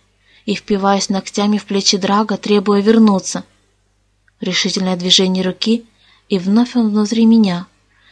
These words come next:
ещё глубже, усилив давление и вызывая невообразимое ощущение внизу моего живота.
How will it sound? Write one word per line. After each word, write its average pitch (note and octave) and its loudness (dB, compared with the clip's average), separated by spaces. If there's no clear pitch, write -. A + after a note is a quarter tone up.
ещё F#3 0
глубже, F#3 0
усилив A#3+ 2
давление A3 6
и - 2
вызывая G#3 2
невообразимое G#3 4
ощущение A3+ 2
внизу A3 2
моего A3 2
живота. G#3 0